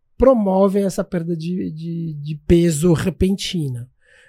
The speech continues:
Três, é, nem tudo pode ser mostrado na, na frente da, das câmeras. Então o leigo tem que olhar com muito cuidado.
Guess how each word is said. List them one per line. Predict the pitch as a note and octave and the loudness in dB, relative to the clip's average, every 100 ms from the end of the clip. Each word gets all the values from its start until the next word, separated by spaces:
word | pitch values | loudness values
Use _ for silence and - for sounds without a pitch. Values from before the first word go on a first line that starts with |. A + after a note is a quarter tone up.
| _ | _
Três, | - C#4 G#3 A3+ - - - | 0 4 4 2 -6 -12 -6
é, | G#3+ A3 A3 | -2 2 2
nem | G#3 A3+ | 2 0
tudo | - G3+ F#3+ G#3+ | 0 0 2 2
pode | G#3 G3 | 2 0
ser | - G#3+ | -2 -2
mostrado | G#3 G3+ G3+ F#3 G3 | -4 -6 -8 -4 -2
na, | F#3+ G3 G3 G3 G3 F#3+ | -2 -2 -2 -2 -2 -2
na | F#3+ F#3 | -2 0
frente | G3 F3+ | 0 0
da, | G3+ G3+ | 0 -2
das | G3 G3+ | -2 -4
câmeras. | - A3+ F3 D3 - - _ _ _ _ | 2 2 2 -6 -12 -18 _ _ _ _
Então | _ F#3 | _ 2
o | |
leigo | F3+ F3+ F#3+ | 2 2 0
tem | A#3 | -2
que | A3 | 0
olhar | G3+ G3 | -2 -2
com | - | -2
muito | G#3 - | -2 -2
cuidado. | A3 F3+ F3+ G#3+ A3 | -6 -6 -2 -2 -4